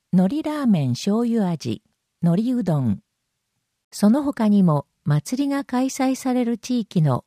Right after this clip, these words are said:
美味しい商品をご用意して、皆様のご来店をお待ちしています。問い合わせ、千代田グルメショッププラスエー。電話、五五七七の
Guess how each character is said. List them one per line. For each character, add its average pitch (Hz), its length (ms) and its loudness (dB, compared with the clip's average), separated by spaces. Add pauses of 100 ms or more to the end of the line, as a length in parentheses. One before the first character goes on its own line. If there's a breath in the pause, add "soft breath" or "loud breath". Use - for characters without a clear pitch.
(120)
美 147 80 -4
味 180 140 2
し - 260 -4
い 294 60 -4
商 294 240 -4
品 202 260 2
を 139 120 0
ご 151 160 0
用 220 220 2
意 214 80 0
し - 140 -10
て、 160 240 -2 (320 soft breath)
皆 180 260 2
様 208 280 2
の 156 140 2
ご 139 120 -2
来 185 240 0
店 226 260 2
を 208 140 4
お 196 40 4
待 202 300 0
ち - 40 -18
し - 80 -16
て - 100 -6
い 185 140 4
ま 170 160 2
す。 - 260 -10 (960)
問 254 260 2
い 254 60 0
合 220 80 0
わ 202 100 0
せ、 - 320 -2 (640)
千 - 180 -2
代 302 160 2
田 135 160 -2
グ 156 160 -2
ル 220 100 0
メ 269 140 -4
シ - 160 -4
ョ - 20 2
ッ 233 60 -8 (120)
プ 127 220 -2 (120)
プ 165 120 -2
ラ 208 120 -2
ス - 220 -6
エ 170 320 0 (680)
ー。 - 20 -2
電 220 260 2
話、 180 200 0 (380)
五 254 280 2
五 277 320 2
七 170 300 4
七 185 280 2
の 123 280 0